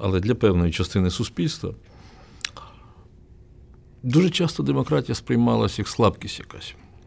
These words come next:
Авторитарний режим, е, міг легше давати відповіді на ті виклики, які існували тоді у політичному житті. Е, прийшлося аргументувати, прийшлося переконувати, що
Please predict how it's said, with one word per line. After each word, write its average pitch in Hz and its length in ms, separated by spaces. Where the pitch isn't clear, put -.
Авторитарний 123 600
режим, 80 400
е, 92 120
міг 101 280
легше 123 340
давати 123 360
відповіді 107 360
на 104 100
ті 101 120
виклики, 110 400
які 104 380
існували 104 680
тоді 92 440
у 92 300
політичному 95 640
житті. 85 400
Е, 95 380
прийшлося 139 440
аргументувати, 131 680
прийшлося 110 440
переконувати, 110 760
що 104 360